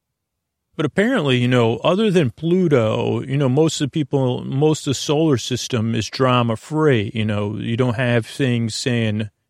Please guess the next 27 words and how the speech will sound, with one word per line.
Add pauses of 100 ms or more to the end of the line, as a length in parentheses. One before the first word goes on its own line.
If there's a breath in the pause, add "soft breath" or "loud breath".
(140)
"You're
a
planet,
you're
not
a
pl-,"
you
know,
none
of
the
other
planets (840)
have
to
deal
with
this,
except
for
maybe
Neptune
or
whoever's
last,
uh,